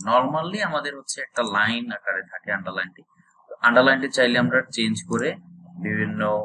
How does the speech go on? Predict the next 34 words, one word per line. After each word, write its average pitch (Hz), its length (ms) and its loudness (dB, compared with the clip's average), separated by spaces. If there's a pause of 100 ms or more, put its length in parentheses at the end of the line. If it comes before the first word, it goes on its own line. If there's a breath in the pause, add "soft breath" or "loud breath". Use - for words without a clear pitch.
(440)
ডিজাইনও 110 520 2
দিতে 107 160 -4 (100)
পারি। 101 160 2 (920)
অথবা 104 220 -2 (120)
more 139 260 8
আন্ডারলাইনে 147 500 6
যদি 143 200 -2
আমরা 131 220 0
ক্লিক 101 260 -4
করি, 107 220 0
দেখুন 101 260 0
এখানে 113 240 -4
আমাদের 120 200 -2 (100)
more 117 240 2
আন্ডারলাইনে 117 500 -2
এখানে 117 180 -20 (100)
শো 117 60 -14 (100)
করতেছে - 340 -10 (120)
ফন্টের 110 420 -2 (100)
যাবতীয় 95 480 -4 (140)
কাজ। 92 160 -2 (880)
এখানে 95 280 -8 (100)
আমাদের, 98 300 -8 (120)
এখান 156 240 -2
থেকে 180 220 -2
আমরা 180 200 6
আন্ডারলাইনটা 117 520 6 (140)
সিলেক্ট 98 340 -6
করবো। 90 240 -8
এখানে 123 200 -4 (100)
কিন্তু 127 260 -8
আমাদের 120 280 -2
আন্ডারলাইনের 117 460 -4 (580)
আরো 123 160 4